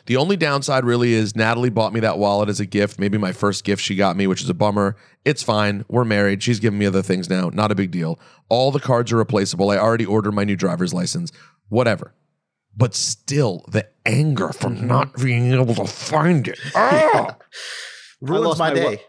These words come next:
Speaker 3: I
Speaker 2: Ruins
Speaker 3: lost
Speaker 2: my
Speaker 3: my
Speaker 2: day.
Speaker 3: wallet in Mexico.
Speaker 1: Oh.
Speaker 2: Oh.
Speaker 1: Never, and it was gone.
Speaker 3: At the airport in, uh, Cabo.
Speaker 1: Oh, boy. Gone as could be?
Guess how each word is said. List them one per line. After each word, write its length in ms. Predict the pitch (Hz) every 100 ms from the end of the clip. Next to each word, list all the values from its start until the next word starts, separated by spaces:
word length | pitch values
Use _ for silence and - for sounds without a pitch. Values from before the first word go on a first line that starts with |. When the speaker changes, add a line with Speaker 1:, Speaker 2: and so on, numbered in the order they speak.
| _ _
Speaker 3:
I 60 | 131
Speaker 2:
Ruins 100 | 160
Speaker 3:
lost 160 | 160 208
Speaker 2:
my 80 | 208
Speaker 3:
my 60 |
Speaker 2:
day. 60 | 131
Speaker 3:
wallet 180 | 127 110
in 80 | 104
Mexico. 480 | 104 113 104 98 98 _ _ _ _ _ _
Speaker 1:
Oh. 320 | 127 151 131 110 - -
Speaker 2:
Oh. 480 | 113 113 - - - - _ _ _ _ _ _ _ _ -
Speaker 1:
Never, 220 | 135 147
and 80 | 143
it 60 | 139
was 100 | 120
gone. 320 | 156 98 - _ _ _ _ -
Speaker 3:
At 100 | 120
the 120 | 123
airport 380 | 120 117 104 - _ _ -
in, 280 | 107 101
uh, 180 | 104 98
Cabo. 480 | - - 110 95 85 - _ _ _ _ _ _ _ -
Speaker 1:
Oh, 300 | - - - -
boy. 200 | - - - - - _ _ _ _ _ -
Gone 220 | 131 127
as 120 | 131
could 140 | - 131
be? 260 | 127 147